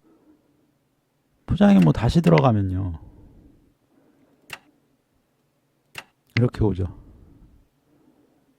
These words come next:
뭐 그, 금방 안 와도 되겠네요.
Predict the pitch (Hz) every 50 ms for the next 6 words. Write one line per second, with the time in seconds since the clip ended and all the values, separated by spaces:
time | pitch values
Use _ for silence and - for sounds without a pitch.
0 | _ _ _ _ _ _ _ _ _ _ _ - _ _ _ _ _ _ _ _
1 | _ _ _ _ _ _ _ _ _ _ _ _ _ _ - - - - - -
2 | _ - - - - _ _ - - _ _ _ _ _ _ _ _ _ 107 -
3 | - - - - - - _ - - 113 127 165 156 117 110 120 135 135 - 107
4 | 98 101 104 101 92 90